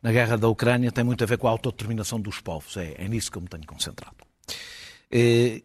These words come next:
e é, é, é curioso que o alargamento da nato se faça, eh, eh, o primeiro passo para permitir o alargamento da nato se faça aniquilando os direitos dos curdos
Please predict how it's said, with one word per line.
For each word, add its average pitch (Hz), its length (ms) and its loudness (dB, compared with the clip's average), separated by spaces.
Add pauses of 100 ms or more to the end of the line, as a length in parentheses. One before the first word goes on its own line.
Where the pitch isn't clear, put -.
e 147 340 6
é, 117 880 4
é, 110 120 0
é 107 40 2
curioso 113 760 2 (680)
que 131 440 6
o 131 160 4
alargamento 131 500 4
da 135 120 4
nato 139 440 2 (160)
se - 260 0
faça, 143 540 2 (800)
eh, 139 560 8
eh, - 720 -4
o 131 100 -4
primeiro 143 440 4
passo - 500 -2 (140)
para 123 120 -4
permitir 123 480 -2
o 98 120 -4
alargamento 110 400 0
da 131 120 2
nato 135 360 0 (120)
se - 100 -10
faça 139 280 4
aniquilando 135 680 2 (420)
os 127 140 -8
direitos 131 360 0
dos 123 160 -6
curdos - 360 -6